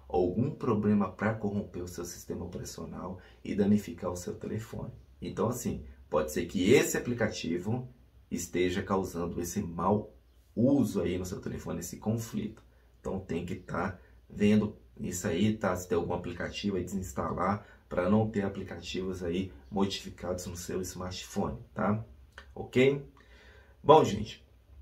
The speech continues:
acredito eu que essas dicas aí possa vir a ajudar, tá? Vocês, tá bom? Agora, se mesmo assim, tudo isso aí você falar que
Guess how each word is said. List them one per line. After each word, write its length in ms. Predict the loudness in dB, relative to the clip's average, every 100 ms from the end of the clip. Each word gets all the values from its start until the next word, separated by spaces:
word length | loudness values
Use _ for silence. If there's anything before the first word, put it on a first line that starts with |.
| -18 -18 -20 -20 -20 -20 -20 -20 -8
acredito 680 | -4 0 4 4 2 0 2
eu 220 | 6 6 2
que 360 | -4 -4 -2 -2
essas 340 | 2 2 2
dicas 380 | 0 0 0 2
aí 260 | 2 2
possa 480 | 0 0 0 -2 -4
vir 320 | -4 -4 -4 -2
a 520 | -2 -2 -2 -2 -2
ajudar, 500 | -6 -6 -6 -6 -6 -2
tá? 320 | 0 0 -4 -16 -14 -12 -6
Vocês, 720 | -4 -4 -4 -8 -10 -12 -12
tá 120 | -6
bom? 260 | 0 2 0 -6 0
Agora, 580 | 4 8 8 8 2 -10 -20 -20 -16
se 460 | -6 2 4 2 -4 4
mesmo 380 | 6 8 8 6
assim, 420 | 4 -2 -2 -4 -12 -20 -20 0
tudo 440 | 4 6 4 4
isso 260 | 2 2 0
aí 160 | 0 0
você 240 | -2 -2
falar 300 | -2 -2 -2
que 360 | -2 -4 -6